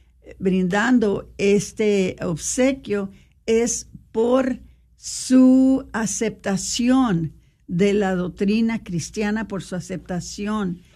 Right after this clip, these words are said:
de lo que significa esperar a la llegada del niño Jesús. Entonces, eh, eh, es, es algo muy hermoso, es algo muy bonito.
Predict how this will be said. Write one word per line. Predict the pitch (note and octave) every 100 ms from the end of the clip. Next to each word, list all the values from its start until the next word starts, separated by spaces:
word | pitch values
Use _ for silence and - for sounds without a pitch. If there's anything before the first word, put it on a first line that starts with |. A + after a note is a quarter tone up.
| _ -
de | E3+ G3
lo | F#3 F3
que | G3
significa | - - G3 F#3+ F#3 F#3+ A3 B3 - F#3+ E3 - _ _
esperar | G#3 G3 - - F#3+ F3+ F#3+ B3 A#3+ E3 - _ _ _ _ _ _ -
a | F#3+
la | F#3
llegada | F3+ F#3+ F3+ F3+ F3+ F#3+ -
del | - F#3 F3
niño | F3+ F3 F3+ F3+
Jesús. | F#3 - - D#3+ - - - _ _ _ _ _ _ _ _
Entonces, | F#3 G#3+ A3+ B3 -
eh, | A3 - -
eh, | - - _ _ _ _ _
es, | A#3 G#3+ - -
es | A3+
algo | B3+ C4+ C#4
muy | A3+ A3 A3+ B3+ C4
hermoso, | G3+ G#3 C4 C4+ G3+
es | G#3+
algo | G#3+ A3
muy | G#3+ G#3+
bonito. | G3 G3 B3+ - F3